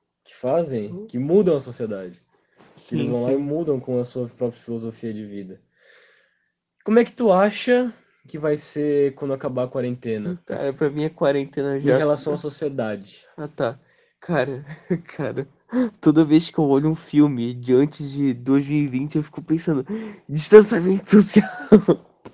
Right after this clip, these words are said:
Speaker 1: Pois é, eu le-, eu penso muito nisso também. Caramba, isso aconteceu antes de dois mil e vinte, né?
Speaker 2: Cara, as pessoas sem máscara, olha que, meu Deus, <laughs> tá errado, vai pegar uma doença. Não que eu seja paranoico em relação ao covid, só que a gente se acostumou tanto a,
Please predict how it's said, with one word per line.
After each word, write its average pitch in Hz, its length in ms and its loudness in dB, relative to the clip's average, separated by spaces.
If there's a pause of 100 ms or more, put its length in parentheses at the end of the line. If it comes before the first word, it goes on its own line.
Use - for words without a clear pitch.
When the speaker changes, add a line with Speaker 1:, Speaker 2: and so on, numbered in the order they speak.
(100)
Speaker 1:
Pois 135 160 -2
é, 120 460 -4
eu 131 120 -2
le-, 131 180 -4
eu 131 100 -6
penso 156 280 -6
muito 175 260 2
nisso 147 220 -4
também. 123 260 -4
Caramba, 131 340 -8
isso 127 120 -10
aconteceu 127 500 -8
antes 123 240 -4
de 120 60 -8
dois 120 100 -6
mil 117 60 -6
e - 20 -6
vinte, 113 380 -10
né? 214 180 -14
Speaker 2:
Cara, 180 280 -4
as 175 60 -6
pessoas 180 300 -4
sem 175 160 -2
máscara, 151 540 2
olha 139 180 6
que, - 200 -14
meu 165 180 6
Deus, 175 340 8
<laughs> - 20 -
tá 190 80 0 (720)
errado, 196 640 -2
vai 147 100 -2
pegar 160 260 4
uma 170 80 4
doença. 175 580 6 (1200)
Não 147 280 -4
que 196 160 -2
eu 175 100 2
seja 170 260 0
paranoico 147 560 -2
em - 20 0
relação 143 260 -4
ao - 40 -8
covid, 131 340 -4
só 135 180 -10
que - 80 -8
a 156 40 -4
gente 156 160 -8
se 160 60 -6
acostumou 156 380 -8
tanto 160 360 -6
a, 135 100 -6